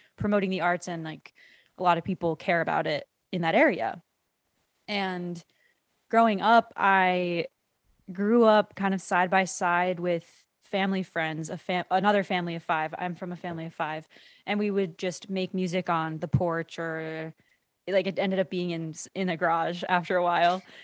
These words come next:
Um, and one, one night, the one year, the, um,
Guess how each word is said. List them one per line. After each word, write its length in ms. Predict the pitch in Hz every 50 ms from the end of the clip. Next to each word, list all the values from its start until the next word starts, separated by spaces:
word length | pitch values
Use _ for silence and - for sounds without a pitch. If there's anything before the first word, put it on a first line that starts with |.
| - - - _ _
Um, 520 | 220 226 214 208 202 196 190 190 185 - - - _ _ _ _ _ _
and 680 | 220 220 220 214 202 196 190 190 185 185 185 185 - - - - - _ _ _ _ _ _ _ _ _ _ _ _ _ _ _
one, 400 | 190 190 214 226 247 247 262 233 - _ _ _
one 580 | - 180 196 202 202 208 220 233 240 233 233 220
night, 380 | 208 202 214 214 208 - 180
the 500 | 160 196 180 180 170 170 165 160 160 - -
one 280 | - 190 220 226 220 208
year, 440 | 190 175 180 208 208 185 175 170 165
the, 280 | 156 175 170 170 165 -
um, 480 | 175 170 165 160 156 156 156 156 156